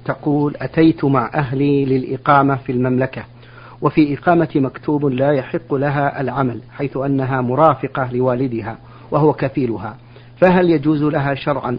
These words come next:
أن تعمل أم تقول إني أعمل، أم إذا عملت أكون آثمة ويكون الكسب مال حرام؟ وهل إن عملت في البيت في خياطة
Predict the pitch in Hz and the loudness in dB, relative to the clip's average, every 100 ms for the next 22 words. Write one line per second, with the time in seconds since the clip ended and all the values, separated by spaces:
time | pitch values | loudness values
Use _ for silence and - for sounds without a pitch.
0 | - 123 120 156 131 143 151 - - 147 | -6 -6 -2 0 2 2 0 -6 -4 0
1 | 139 135 143 - 143 - 143 139 - - | 0 0 -4 -4 -4 -2 -2 0 -4 -10
2 | - - - - 151 151 156 151 - - | -20 -20 -8 0 2 2 2 0 -8 -20
3 | - 170 185 180 165 151 147 151 147 147 | 0 2 4 4 4 4 4 2 2 -2
4 | 147 - 147 143 143 120 117 107 - 135 | -10 -2 0 0 -2 -4 -8 -8 -6 -4
5 | 131 160 147 131 - 151 143 131 143 147 | -2 -2 -2 -2 -6 -8 -8 -4 0 0
6 | 127 156 139 123 - - - - 165 180 | -2 -2 -2 -2 -6 -16 -20 -2 4 4
7 | 143 120 147 127 131 147 127 135 120 143 | 2 -2 -4 -4 0 -2 -2 -6 -2 2
8 | 143 120 - 123 113 - 131 147 143 | 2 0 -6 -6 -6 -6 -2 0 0